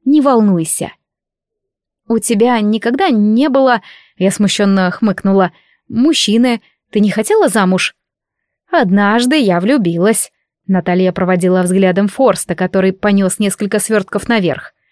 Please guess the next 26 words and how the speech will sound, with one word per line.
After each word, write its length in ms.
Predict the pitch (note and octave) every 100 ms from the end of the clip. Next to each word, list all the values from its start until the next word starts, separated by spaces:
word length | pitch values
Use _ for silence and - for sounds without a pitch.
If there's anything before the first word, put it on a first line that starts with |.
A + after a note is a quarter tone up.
| _ _ _ _
«В 140 | -
путешественника. 1040 | G4 F#4+ E4 - F3 - F#3 F3 E3 E3+ D#3+ _ _ _ _
Он 200 | A#3+ B3
был 180 | A#3 A3+
красив, 500 | G#3 B3+ - F3+ F#3
умён, 380 | D4+ F3 F3 A3+ _ _ _
он 100 | G#3+
подавал 360 | G#3+ G#3+ F#3+ F3
большие 380 | G#3+ G#3 C4 C4
надежды, 500 | D4+ D4 F4 G3+ G#3
но 160 | G#3+
его 220 | C4+ C#4+
первая 340 | D#4+ D#4+ D4+ D#4
командировка 720 | D4+ C4+ A#3+ A#3 A#3+ - A#3
оказалась 520 | G#3+ G3 G3 G3+ -
в 60 | F#3
мир, 280 | A3 D4 - _ _
из 200 | D4 -
которого, 600 | G3 G3 A#3 D#4+ D#4 C#4+
как 260 | - G3+ F#3+
оказалось, 680 | D#3+ E3+ F3+ G3+ F#3+ - -
не 140 | A#3+
возвращаются». 920 | F3+ D#3+ D3+ - D#3+ D3 - - - - _ _ _ _ _ _ _
«Как 220 | - B3 A#3+
это 300 | - A3+ G#3+
ужасно!» 680 | G#3 G#3 A#3 B3 - E3